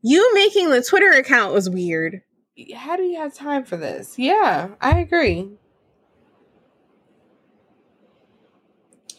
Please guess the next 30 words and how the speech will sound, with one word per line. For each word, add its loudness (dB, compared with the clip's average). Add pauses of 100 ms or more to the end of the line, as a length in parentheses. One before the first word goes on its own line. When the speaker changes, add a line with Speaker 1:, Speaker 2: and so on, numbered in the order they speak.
(180)
Speaker 1:
Anyway, 0
I'm -4
getting 0
those -2
tweets -8
and 0
I 0
don't -4
really -2
appreciate -4
it. -2 (760)
Although 4
this 0
week -2
I 2
wanna 0
say, 0
can -2
I 4
read -4
you? -6 (520)
I 4
love 2
when -4
people -6
post -8
things -8
that -6
come -6
across -4